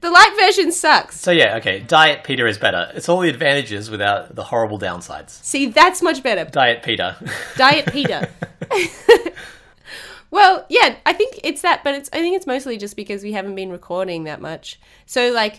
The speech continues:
Speaker 1: y-, you don't necessarily know what's going on in my life as much, and I don't necessarily know what's going on in your life. So if I have a thing, I'm, like, just dropping you off in the middle of a city where you've never been before, you've got no idea what you're doing.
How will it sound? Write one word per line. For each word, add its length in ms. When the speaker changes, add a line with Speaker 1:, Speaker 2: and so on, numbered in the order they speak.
Speaker 1:
y-, 180
you 140
don't 240
necessarily 640
know 260
what's 220
going 300
on 80
in 100
my 160
life 380
as 180
much, 300
and 240
I 80
don't 140
necessarily 480
know 160
what's 120
going 220
on 80
in 140
your 100
life. 320
So 140
if 120
I 80
have 300
a 80
thing, 540
I'm, 100
like, 260
just 200
dropping 420
you 140
off 220
in 100
the 80
middle 260
of 120
a 60
city 380
where 160
you've 380
never 180
been 180
before, 220
you've 140
got 120
no 120
idea 240
what 100
you're 60
doing. 340